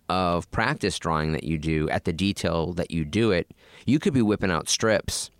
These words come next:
like, left and right, unless you <laughs> were trying to do strips, because the way that the creative mind works is, like,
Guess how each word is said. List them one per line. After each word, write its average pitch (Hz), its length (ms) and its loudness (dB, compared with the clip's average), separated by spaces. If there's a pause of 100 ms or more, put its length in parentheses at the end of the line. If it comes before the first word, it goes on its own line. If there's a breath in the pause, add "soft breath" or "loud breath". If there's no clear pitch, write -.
(140)
like, 90 260 -2
left 98 560 0
and 85 280 2
right, 101 480 0 (1080 soft breath)
unless 117 880 0 (460)
you 117 180 0 (180)
<laughs> - 80 -14
were 113 120 2
trying 113 400 0
to - 80 0
do 104 120 2
strips, - 540 0
because 120 360 2
the 120 120 4
way 123 140 4
that 123 180 0
the 135 80 -2
creative 110 400 0
mind 143 360 2
works 104 300 0
is, 101 140 0
like, 92 300 0